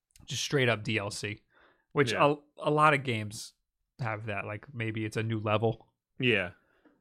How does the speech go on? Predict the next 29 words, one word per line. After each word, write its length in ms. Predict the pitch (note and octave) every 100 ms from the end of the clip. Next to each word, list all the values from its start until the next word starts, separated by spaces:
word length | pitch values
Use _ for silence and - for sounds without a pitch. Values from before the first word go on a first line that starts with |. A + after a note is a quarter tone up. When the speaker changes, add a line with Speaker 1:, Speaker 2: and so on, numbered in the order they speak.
| _ _ _
Speaker 1:
Uh, 300 | D3+ C#3+ C#3
loot 220 | C#3 G3+ B3
boxes 640 | A#3+ A3 A3 A3 A3 G3
have 300 | G3+ G3 F#3
come 260 | - G#3+ F#3+
under 200 | F3 C3+
heavy 240 | B3+ C4
criticism 580 | - G#3 D3 D3+ C#3 C#3
for 420 | - C3+ C3 C3+
resembling 800 | C3+ B2 B2 D3+ F#3 F#3+ F#3 C#3
gambling 580 | B2+ D#3+ A3+ E3 A#2+ B2+
by 220 | A#2 G#2+ G#2+
hooking 460 | - G3+ - G#3+
gamers 500 | F3+ E3 E3 D#3+ D#3+
l-, 300 | - C3 C3 -
and 260 | C#3+ E3+ G3+
children 560 | F3 C#3+ C#3 A#2+ B2+ -
into 560 | D3 C#3 - C#3 C3+
spending 480 | C3+ - D#3 F3+ F#3+ C#3
real 200 | C#3+ E3+
money 400 | C3+ B2 A#2+ - - _
in 200 | E3 E3+
the 80 | F3+
hope 300 | D3+ D#3+ E3 -
of 160 | C#3 -
acquiring 640 | C#3 - D#3 E3 E3 D#3
sought-after 800 | D3 - F3 G3+ G3+ D3+ - D#3
in-game 460 | D3 D3 D#3+ D3 C#3
items. 460 | D#3 F3 F#3+ F#3+